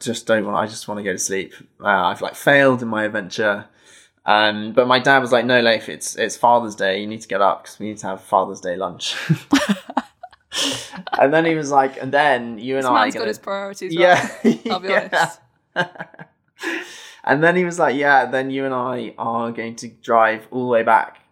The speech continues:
Speaker 1: to Northumberland to find
Speaker 2: Oh.
Speaker 1: that orchid."
Speaker 2: What a legend.
Speaker 1: Yeah, so good. And so we had our lunch, and then that's exactly what we did. We drove all the way back up, and we went to find this orchid. And it was, like,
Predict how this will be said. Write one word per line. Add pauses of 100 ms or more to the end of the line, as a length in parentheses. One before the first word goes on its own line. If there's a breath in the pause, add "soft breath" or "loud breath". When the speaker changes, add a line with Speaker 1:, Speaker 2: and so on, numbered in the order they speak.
(100)
Speaker 1:
to
Northumberland (160)
to
find
Speaker 2:
Oh.
Speaker 1:
that
orchid." (560)
Speaker 2:
What
a
legend.
Speaker 1:
Yeah,
so
good.
And
so
we
had
our
lunch, (100)
and
then
that's
exactly
what
we
did.
We
drove
all
the
way
back
up, (220)
and (140)
we
went
to
find
this
orchid.
And
it
was,
like,